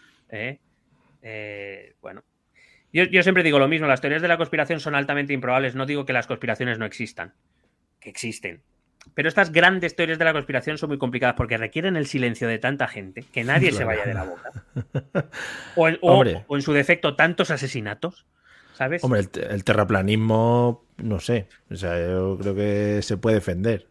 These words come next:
Speaker 1: <laughs>
Speaker 2: En algún caso, ¿no?
Speaker 1: No, pero, pero por eso nadie le da, o sea, quiero decir, por eso el terraplanismo nadie le da importancia, ni siquiera se considera teoría de la conspiración.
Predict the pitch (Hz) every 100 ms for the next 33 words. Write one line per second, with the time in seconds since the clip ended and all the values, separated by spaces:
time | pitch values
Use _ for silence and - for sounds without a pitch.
0 | - - - - _ _ _ _ _ _
1 | _ _ _ _ - 85 85 80 120 104
2 | 80 120 156 151 120 - 123 110 110 113
3 | 107 104 120 117 117 110 110 110 113 113
4 | - 113 117 107 113 104 98 - 98 104
5 | 104 107 104 104 107 107 104 107 104 98
6 | 104 - 107 - 117 110 113 117 131 113
7 | - 113 113 117 120 117 120 117 110 98
8 | 127 120